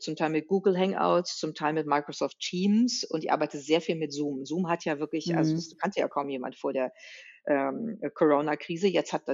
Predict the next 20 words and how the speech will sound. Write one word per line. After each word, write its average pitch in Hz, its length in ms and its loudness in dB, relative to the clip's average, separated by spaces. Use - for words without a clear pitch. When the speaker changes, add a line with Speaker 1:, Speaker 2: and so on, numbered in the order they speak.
Speaker 1:
hat, - 360 -4
äh, 147 140 0
die 151 120 -4
Company 156 360 -2
ja 143 160 0
einen 143 240 -4
unglaublichen 170 920 2
Sprung 156 340 -2
gemacht 135 440 0
und 151 240 -4
alle 165 180 6
benutzen 156 420 -2
Zoom. 170 260 2
Selbst 151 220 2
für 143 120 0
schulische 196 500 -2
Projekte 165 420 0
wird 151 140 -4
Zoom 170 200 -6
eingesetzt. 170 600 -2